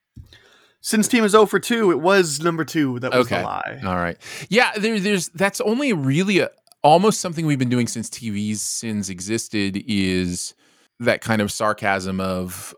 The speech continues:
Speaker 2: uh, "Oh, good thing this will never happen," or,
Speaker 1: Mm-hmm.
Speaker 2: you know, "I'm glad that this," like, that's, that's mo-, kind of a more recent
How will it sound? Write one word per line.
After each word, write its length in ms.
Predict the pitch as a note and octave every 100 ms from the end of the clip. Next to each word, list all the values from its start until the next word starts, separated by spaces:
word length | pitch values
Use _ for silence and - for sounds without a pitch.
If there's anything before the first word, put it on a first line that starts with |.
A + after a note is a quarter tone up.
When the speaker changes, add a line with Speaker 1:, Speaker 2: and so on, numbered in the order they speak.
| -
Speaker 2:
uh, 200 | F#2 F#2
"Oh, 160 | E3 B2+
good 180 | G2 G2+
thing 180 | G#2+ G2+
this 180 | C3+
will 80 | F2
never 200 | D#2+ D2+
happen," 480 | D#2 D#2 F2+ F#2 F#2
or, 500 | F2 F2 E2+ E2 D#2+
Speaker 1:
Mm-hmm. 180 | D#2+ F2
Speaker 2:
you 80 | F#2
know, 120 | D#2+
"I'm 120 | E2+
glad 300 | F#2 G#2 G2
that 100 | F2
this," 180 | B2+ B2+ -
like, 200 | G#2+ G2+
that's, 240 | C3+ C3
that's 400 | B2+ A2+ C#3 -
mo-, 300 | B2 A2 A2+
kind 200 | - B2
of 60 | G#2
a 80 | F#2+
more 280 | G2+ A2+
recent 520 | G2+ G2+ G#2+ - F#2